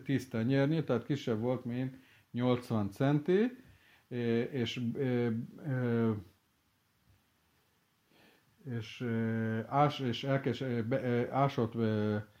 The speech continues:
hozzá, ö, és, és a, és a sátornak a közepébe, ö, kiásott egy, ö, ö, egy gö-, egy, ö, gödröt, azért, hogy meglegyen az, ö, a, a tíz tenyérnyi. Az, hogyha ez a, ez a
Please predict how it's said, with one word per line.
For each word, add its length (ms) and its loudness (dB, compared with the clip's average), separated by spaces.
hozzá, 460 0
ö, 300 0
és, 180 -4
és 180 -4
a, 460 -2
és 200 -6
a 100 -4
sátornak 640 -2
a 40 -12
közepébe, 800 -2
ö, 220 -4
kiásott 580 -6
egy, 240 -8
ö, 200 -6
ö, 280 -2
egy 180 -4
gö-, 220 0
egy, 220 0
ö, 300 0
gödröt, 560 0
azért, 260 0
hogy 140 0
meglegyen 540 0
az, 560 -4
ö, 440 -2
a, 340 -4
a 280 -6
tíz 380 -2
tenyérnyi. 680 0
Az, 160 -8
hogyha 380 -4
ez 180 -4
a, 640 0
ez 160 -8
a 160 -6